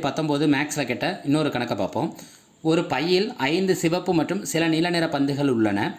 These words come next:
அப்பையிலிருந்து ஒரு நீல நிற பந்தை எடுப்பதற்கான நிகழ்தகவு ஒரு சிவப்பு நிற பந்தை எடுப்பதற்கான நிகழ்தகவின் மூன்று மடங்கு எனில் அப்பையில் உள்ள நீல நிற பந்துகளின் எண்ணிக்கையை காண்க. இதான் கேள்வி. இந்த கணக்கு எல்லாமே நிகழ்தகவு கணக்குல எல்லாமே ஃபர்ஸ்ட் நம்ம என்ன தெரிஞ்சுக்கணும்னா எஸ்ஸுங்கிறது கண்டுபிடிக்கணும்.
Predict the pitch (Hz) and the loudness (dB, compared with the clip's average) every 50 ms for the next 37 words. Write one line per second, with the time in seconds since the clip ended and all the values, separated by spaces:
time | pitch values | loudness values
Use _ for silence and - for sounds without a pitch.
0 | - - 143 143 - - 139 151 175 190 190 180 170 165 170 190 185 160 147 139 | -4 -4 -2 -2 0 -2 0 2 4 4 4 4 4 2 4 4 4 4 4 4
1 | 131 147 170 175 175 170 165 165 156 - 131 127 131 131 147 139 123 147 147 165 | 4 4 4 2 2 2 2 0 0 0 0 0 2 2 2 2 2 0 0 0
2 | 156 156 151 143 135 131 113 113 110 120 160 175 165 156 127 - 113 98 110 147 | -2 -2 -2 -2 -2 0 0 0 0 0 0 0 -2 -4 -2 -2 -2 0 0 -2
3 | - - - - - - - - 143 147 151 139 - 156 160 196 196 - 190 190 | -2 -4 -8 -14 -16 -18 -6 -2 0 2 2 2 2 2 0 0 0 0 0 0
4 | 180 175 165 160 - 143 139 151 151 131 147 139 151 143 143 139 131 127 113 110 | 2 2 0 0 0 0 0 2 2 0 0 0 0 -2 -2 0 0 -2 0 0
5 | 110 127 156 156 - 131 113 113 110 143 165 160 - - - 139 170 202 190 185 | 0 0 0 0 -2 -2 -2 0 0 0 -2 -2 -6 -4 0 2 2 4 4 2
6 | 170 151 135 135 139 127 117 113 107 117 147 - - - 135 131 - - 127 135 | 2 2 2 0 0 0 2 2 2 2 0 0 -2 -4 -4 -2 -2 0 0 2
7 | 160 180 175 143 113 120 139 156 143 131 160 175 175 165 165 151 - - 120 117 | 2 4 4 4 2 2 2 2 2 2 4 4 2 2 2 0 0 0 0 0
8 | 113 104 107 131 151 139 113 117 131 139 127 - 113 117 123 - 113 90 82 78 | 0 0 0 0 0 0 2 2 2 2 2 0 0 0 0 -2 -2 -6 -6 -6
9 | 76 - - - - 113 113 123 147 143 135 - 120 107 104 95 92 95 - - | -10 -12 -14 -8 -6 -4 -2 -2 -4 -4 -6 -4 -2 -2 -2 -2 -4 -6 -10 -12
10 | - - - - - - - - - - _ 170 175 - 180 165 180 180 185 185 | -20 -20 -20 -20 -20 -20 -20 -20 -20 -10 _ -2 -2 0 0 0 0 0 0 0
11 | 165 160 165 160 135 151 180 - - - 143 160 175 202 202 202 196 185 190 180 | 0 2 0 0 0 0 -2 -4 -4 0 2 2 2 2 2 0 2 2 2 2
12 | 170 165 156 147 147 143 143 135 131 127 127 139 156 - 139 127 - 170 151 135 | 2 2 0 -2 0 0 0 0 2 0 0 0 0 0 -2 -2 0 0 0 2
13 | 120 117 139 147 139 120 110 98 92 104 120 147 135 120 135 131 - - 196 190 | 2 0 0 0 -2 -2 -2 -2 -2 0 0 2 2 2 2 2 0 2 2 2
14 | 175 151 127 120 143 131 110 104 98 95 92 - 87 76 76 | 4 2 2 0 0 -2 -2 -2 -2 -4 -4 -6 -6 -10 -10